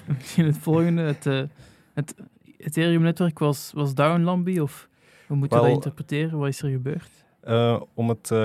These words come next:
Speaker 2: kort te schetsen, tien procent van de validators was, eh, een paar uren, eh, offline of buiten het
Speaker 1: Wat is
Speaker 2: netwerk.
Speaker 1: een, eh, validator?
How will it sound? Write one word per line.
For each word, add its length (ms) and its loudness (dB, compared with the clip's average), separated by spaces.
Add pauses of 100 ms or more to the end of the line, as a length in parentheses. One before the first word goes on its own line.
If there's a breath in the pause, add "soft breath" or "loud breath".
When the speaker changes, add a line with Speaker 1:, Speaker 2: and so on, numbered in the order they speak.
Speaker 2:
kort 160 -4
te 80 -8
schetsen, 380 -2
tien 180 -2
procent 380 0
van 140 0
de 100 0
validators 640 0
was, 220 -2
eh, 180 0
een 220 0
paar 240 0
uren, 360 0
eh, 240 0
offline 480 0
of 120 -8
buiten 340 -4
het 100 -4
Speaker 1:
Wat 120 2
is 100 4
Speaker 2:
netwerk. 220 2
Speaker 1:
een, 60 0
eh, 120 -2
validator? 560 -6